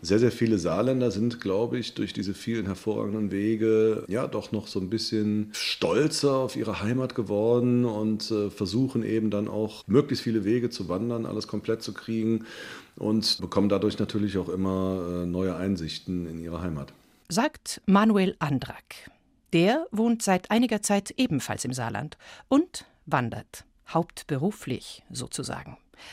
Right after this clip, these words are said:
Speaker 2: Anschließend schreibt er darüber. Das mit dem regen Autoverkehr hat sich übrigens geklärt. Auf einem nahegelegenen Wochenendgrundstück war Kindergeburtstag.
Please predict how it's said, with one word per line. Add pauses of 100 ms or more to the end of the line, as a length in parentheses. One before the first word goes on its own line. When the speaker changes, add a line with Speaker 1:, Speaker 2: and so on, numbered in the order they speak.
(100)
Speaker 2:
Anschließend
schreibt
er
darüber. (1200)
Das
mit
dem
regen
Autoverkehr
hat
sich
übrigens
geklärt. (440)
Auf
einem
nahegelegenen
Wochenendgrundstück
war
Kindergeburtstag.